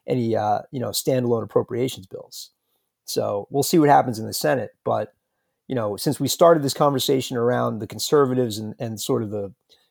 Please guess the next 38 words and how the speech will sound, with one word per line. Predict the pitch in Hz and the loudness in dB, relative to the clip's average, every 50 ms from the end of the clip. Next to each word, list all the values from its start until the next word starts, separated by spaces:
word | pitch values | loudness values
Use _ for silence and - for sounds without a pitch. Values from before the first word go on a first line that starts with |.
| _ _ _ | _ _ _
you | 127 123 | -6 -4
know, | 117 110 104 104 101 - _ _ _ | -2 0 -2 -2 -4 -6 _ _ _
the | 117 | -4
hostages | - - 147 143 139 - - 135 120 117 110 101 101 | 2 4 6 6 6 4 0 -4 -4 -4 -4 -4 -6
that | 104 92 | -6 0
they're | - 156 190 | 2 4 4
taking, | 185 - 156 120 120 - - 117 110 107 107 120 _ _ _ _ _ _ _ _ _ _ _ _ _ | 4 2 0 0 0 -2 -6 -8 -10 -10 -12 -16 _ _ _ _ _ _ _ _ _ _ _ _ _
um, | 135 117 113 110 110 110 107 107 110 117 - | 2 4 4 4 4 2 0 -4 -8 -4 2
grinding | 147 143 139 131 123 113 | 4 4 4 4 2 -2
the | 107 101 | -6 -4
House | 110 139 151 156 - - | 0 2 2 2 0 -2
to | 131 120 104 | -2 -2 -2
a | 98 | 0
halt, | 98 101 98 101 - - _ _ _ _ _ _ _ _ _ _ _ _ | 0 0 0 -2 -4 -8 _ _ _ _ _ _ _ _ _ _ _ _
that's | 143 139 135 - | 2 2 2 2
kinda | - 156 143 131 | 2 2 2 4
where | 127 117 127 120 117 | 4 6 6 6 6
we're, | 113 113 110 110 | 6 2 -2 -4
where | - 127 117 120 120 113 110 104 - _ - | -6 -6 -2 0 0 0 0 -2 -6 _ -8
I | 123 | -8
think | 113 - 135 110 117 | -6 -6 -8 -6 -6
we | 117 | -6
should | - - 117 | -6 -6 -8
end | 107 110 117 135 135 | -6 -6 0 4 6
up, | 196 202 160 143 - - _ _ _ _ _ _ _ _ _ _ _ | 8 8 8 6 2 -4 _ _ _ _ _ _ _ _ _ _ _
which | - 127 117 - | -2 -2 -2 -2
is | 127 104 107 | -4 -2 0
that | 123 120 110 98 - _ _ - | 0 0 0 -4 -8 _ _ 0
they | 143 135 | 2 6
gotta | 143 147 131 123 | 6 6 6 6
be | 120 | 0
careful | - - 147 131 - 143 | 2 2 2 2 2 0
not | 131 127 120 113 - | 0 0 0 -2 -4
to | - - | -2 -2
overplay | 127 123 120 113 - - 139 120 113 | 0 0 0 -2 -2 0 0 2 2
their | 110 107 107 | 0 -2 -2
hand, | 123 156 165 156 131 120 113 110 107 _ _ _ _ _ _ _ _ | 0 2 4 4 4 2 -2 -6 -12 _ _ _ _ _ _ _ _
because | 135 127 - 139 120 107 90 | -6 -4 0 0 -2 -2 -2